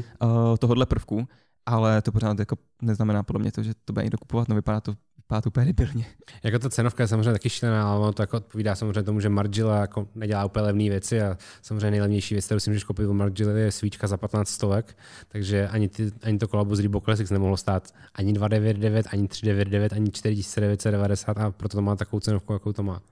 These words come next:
Speaker 1: A jako, mm, taky tomu nehrává přesně to, že, jak říkáš, Fashion Weeky se teďka odehrávají spíš jako na Zoom callech, než, než prostě v ulicích. A já si můžu představit, že přesně to, je, je vidět, že to bylo naplánovaný, že jo, na začátek roku, že, že to bylo plánovaný tímhletím, tímhletím směrem,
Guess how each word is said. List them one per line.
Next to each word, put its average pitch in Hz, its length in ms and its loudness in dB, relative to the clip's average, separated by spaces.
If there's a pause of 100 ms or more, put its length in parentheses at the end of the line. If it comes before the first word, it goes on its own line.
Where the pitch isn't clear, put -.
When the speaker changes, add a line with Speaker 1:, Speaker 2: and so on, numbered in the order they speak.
(220)
Speaker 1:
A 131 60 0 (320)
jako, 123 340 4 (140)
mm, 117 640 4 (300)
taky - 200 0
tomu 117 140 4
nehrává 113 420 4
přesně 110 300 -2
to, 107 200 0
že, 110 220 0 (380)
jak 110 80 0
říkáš, 104 280 -4
Fashion - 260 -2
Weeky 104 160 -4
se 110 100 -2
teďka 107 160 -2
odehrávají 104 360 0
spíš - 260 -8
jako 117 180 -2
na 107 120 2
Zoom 104 180 2
callech, 104 340 0
než, - 400 -4 (140)
než 117 100 -4
prostě - 260 -8
v - 120 -10
ulicích. 110 340 -2 (300)
A - 60 0
já 107 60 4
si 104 120 2
můžu 113 60 4
představit, 120 280 2
že 107 80 4 (1200)
přesně 113 200 0
to, 107 180 2
je, 110 160 4
je 110 80 2
vidět, 107 180 4
že 104 60 2
to 120 80 0
bylo 107 100 0
naplánovaný, 107 480 2
že 107 80 -2
jo, 101 40 0
na 101 140 0
začátek 101 420 -2
roku, 107 220 -2
že, 107 180 0
že 104 120 0
to - 80 -2
bylo 107 100 2
plánovaný 107 460 2
tímhletím, 107 560 0
tímhletím 110 340 0
směrem, 107 340 0